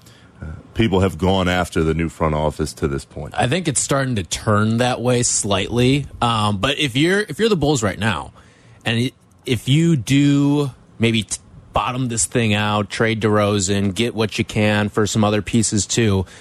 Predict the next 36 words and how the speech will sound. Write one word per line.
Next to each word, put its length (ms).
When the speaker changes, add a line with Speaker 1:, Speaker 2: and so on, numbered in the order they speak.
Speaker 2:
Like, 140
is 140
it 120
worth 380
the 240
forty-eight 580
percent 460
chance 760
that 480
you 100
could 360
get 200
a 180
top 360
four 320
pick, 480
uh, 420
to, 520
and, 200
and 140
take 200
that 160
risk 440
to, 160
to 160
just 200
completely 580
flatline 540
this 160
operation 540
for 100
this 160
season? 400
Speaker 1:
Tyler, 280
I 120
would. 340